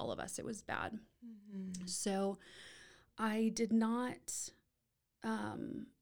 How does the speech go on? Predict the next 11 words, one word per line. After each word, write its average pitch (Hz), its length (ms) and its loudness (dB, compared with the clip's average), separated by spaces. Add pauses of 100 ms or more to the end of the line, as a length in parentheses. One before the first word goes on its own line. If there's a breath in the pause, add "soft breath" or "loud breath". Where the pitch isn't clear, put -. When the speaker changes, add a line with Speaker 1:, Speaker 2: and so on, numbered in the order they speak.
(180)
Speaker 1:
love 202 460 4 (220)
my 247 500 2 (460)
doctor 196 520 4 (120)
<laughs> - 100 0
at 247 180 10
the 240 100 10
time, 214 420 6
my, 202 260 6
uh, 170 680 4
my 185 120 0
gynecologist, 180 640 2